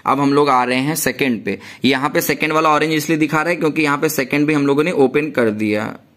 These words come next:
है, ठीक है, ओपन कर दिया है। और आपको एक बात ध्यान देना पड़ेगा कि ये जो यहाँ पे मैंने जो स्टिकर लगा रखा है, actually एक एप्लीकेशन नंबर जनरेट हो गया है, तो जिस बच्चे का है मैं हाइड कर रहा हूँ। आप लोग भी ध्यान देना, अपना एप्लीकेशन नंबर शेयर मत करना, किसी भी कीमत पे मत शेयर करना, ठीक है।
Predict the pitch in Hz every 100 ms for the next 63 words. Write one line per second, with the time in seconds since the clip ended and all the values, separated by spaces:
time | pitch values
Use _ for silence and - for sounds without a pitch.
0 | - 101 90 87 170 151 110 110 104 95
1 | 95 92 92 - - - - - - 127
2 | 123 123 160 151 156 139 127 151 147 143
3 | 135 123 143 226 - - - 147 147 131
4 | 147 165 151 165 160 143 131 139 143 151
5 | 151 147 131 135 139 131 123 135 160 143
6 | 139 139 127 113 113 117 123 135 135 143
7 | 123 117 139 139 143 147 156 156 120 139
8 | 131 - 147 151 165 165 131 131 135 147
9 | 160 135 156 156 147 156 143 151 151 156
10 | 143 151 147 135 127 131 143 139 143 135
11 | 139 131 120 135 - 143 143 156 160 -
12 | - _ - 147 165 170 190 160 156 147
13 | 156 147 139 143 135 143 143 156 - -
14 | 139 139 180 117 -